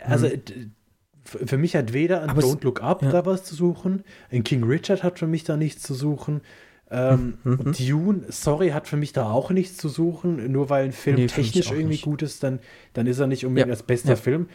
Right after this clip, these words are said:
Speaker 1: Ich, also ich tue mich da auch generell schwer zu sagen, dass einer von diesen Filmen irgendwie herausstechend war, wie das jetzt beispielsweise bei, bei Nomadland oder bei Parasite in der jüngsten Vergangenheit war, wo ich sage, ja, da, da sehe ich wirklich, dass, dass,
Speaker 2: Mhm.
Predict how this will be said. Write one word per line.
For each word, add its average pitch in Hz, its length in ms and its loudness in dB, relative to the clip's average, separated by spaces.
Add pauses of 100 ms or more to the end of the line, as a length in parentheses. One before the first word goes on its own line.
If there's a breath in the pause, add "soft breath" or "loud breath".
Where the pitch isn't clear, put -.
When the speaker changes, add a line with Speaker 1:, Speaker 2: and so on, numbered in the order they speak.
(440 loud breath)
Speaker 1:
Ich, - 160 -4 (440)
also 135 200 2
ich - 140 -2
tue 147 200 -2
mich 208 160 2
da 147 120 -2
auch 131 180 -2
generell 135 500 0
schwer 127 380 0
zu 131 100 -4
sagen, 123 380 0
dass 120 160 0
einer 151 400 0
von 151 160 0
diesen 127 260 -2
Filmen 147 400 0
irgendwie 143 560 -2
herausstechend 131 960 -2
war, 143 300 0
wie 131 140 -4
das 135 160 0
jetzt - 260 -6 (460 loud breath)
beispielsweise 135 440 2
bei, 131 300 2
bei 127 240 -4
Nomadland 165 880 0
oder 131 400 0
bei 117 480 -2 (100)
Parasite 151 640 0
in 139 120 -2
der 135 100 0
jüngsten 139 160 -4
Vergangenheit 135 440 -2
war, 123 180 2
wo 120 80 4
ich 117 60 2
sage, 123 220 -4
ja, 117 220 2
da, 123 120 -4
da 117 220 0
sehe 110 240 -2
ich 156 160 -8
wirklich, 131 280 0
dass, 120 240 -4
dass, 113 260 -6
Speaker 2:
Mhm. 131 420 0